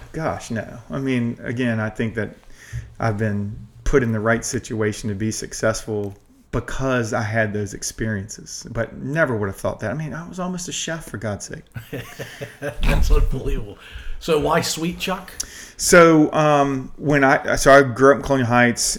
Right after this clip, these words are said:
Speaker 1: and came, was late into getting into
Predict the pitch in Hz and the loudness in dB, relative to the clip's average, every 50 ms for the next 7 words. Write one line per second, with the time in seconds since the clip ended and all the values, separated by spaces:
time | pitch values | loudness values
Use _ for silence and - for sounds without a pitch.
0 | - 139 127 120 117 117 113 - - - 135 135 131 127 123 120 95 123 123 127 | -2 -2 0 2 2 0 -2 -4 -2 0 2 2 2 2 0 -2 -4 -2 -2 -2
1 | 117 101 98 104 117 113 123 127 131 127 - - - - - 135 127 123 120 113 | -2 -2 -4 -6 -2 2 2 4 2 2 -2 -6 -10 -8 -6 -4 -2 0 0 -2
2 | - - 123 120 113 107 107 120 117 117 113 113 113 113 110 107 - - 113 107 | -2 0 0 0 0 0 -2 -2 0 0 0 0 0 0 -2 -2 -4 -4 -4 -4
3 | 104 104 101 101 110 | -2 -4 -4 -6 -8